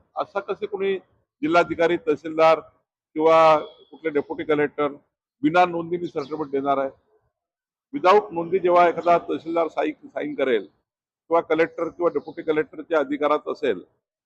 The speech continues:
त्या, अ, अधिकाऱ्यांनी, कुठल्याही व्यक्तीनी सही करताना नियमाप्रमाणे सही करेल. सरसकट कुठेही सही करता येत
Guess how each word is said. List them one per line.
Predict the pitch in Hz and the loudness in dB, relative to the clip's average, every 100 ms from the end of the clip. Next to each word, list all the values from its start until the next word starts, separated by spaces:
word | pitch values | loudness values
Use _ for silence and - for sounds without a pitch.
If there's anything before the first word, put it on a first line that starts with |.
| _ _ - | _ _ 2
त्या, | 170 196 202 - - - - | 6 8 6 4 -4 -20 -4
अ, | 147 143 139 143 | 2 4 4 2
अधिकाऱ्यांनी, | 135 160 160 143 131 131 131 156 - _ _ _ | 0 0 2 2 0 -4 -6 -8 -16 _ _ _
कुठल्याही | _ - 208 | _ 2 2
व्यक्तीनी | 165 - 135 110 101 110 - _ _ _ _ 151 | 2 -4 -10 -10 -12 -16 -20 _ _ _ _ 0
सही | 185 | 0
करताना | - 160 156 170 190 | 0 -4 0 -2 0
नियमाप्रमाणे | 185 180 208 226 208 202 170 | -4 -4 -2 0 -2 -4 -4
सही | 185 | -6
करेल. | 180 175 165 156 _ _ _ _ _ _ _ | -4 -4 -4 -8 _ _ _ _ _ _ _
सरसकट | 139 135 185 185 | -6 -4 -6 -6
कुठेही | - 160 190 208 | -8 -4 -4 0
सही | 190 | -2
करता | 190 190 | -2 -4
येत | 170 | -2